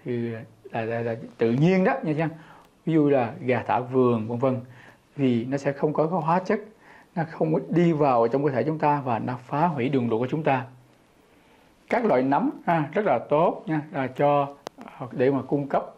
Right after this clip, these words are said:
ờ, các loại đường, các, các loại, à, chất đạm cho những người bị tiểu đường. Tiếp theo chị nha, nhóm thứ ba là chúng ta sẽ, à, lưu ý về cái nhóm tinh bột.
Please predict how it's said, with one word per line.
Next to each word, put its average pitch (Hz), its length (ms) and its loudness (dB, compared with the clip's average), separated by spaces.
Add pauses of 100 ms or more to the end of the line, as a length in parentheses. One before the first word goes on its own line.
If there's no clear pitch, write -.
ờ, 135 460 -2
các 180 160 -2
loại 127 140 2
đường, 131 340 4 (460)
các, 185 160 0
các 185 160 -2
loại, 117 300 2
à, 120 80 2
chất 135 220 -2
đạm 107 340 2 (460)
cho 139 140 4
những 135 180 -2
người 135 120 2
bị 117 140 0
tiểu 131 160 0
đường. 131 260 2 (200)
Tiếp 202 120 -4
theo 170 260 4
chị 165 120 -4
nha, 165 220 0 (160)
nhóm 185 120 2
thứ 214 140 0
ba 165 340 2 (380)
là 127 120 2
chúng 143 180 -2
ta 151 240 2
sẽ, 139 380 2 (540)
à, 135 280 2
lưu 147 220 2
ý 185 260 4 (420)
về 135 320 0
cái 131 160 -2
nhóm 143 300 -2 (180)
tinh 208 140 2
bột. 127 340 0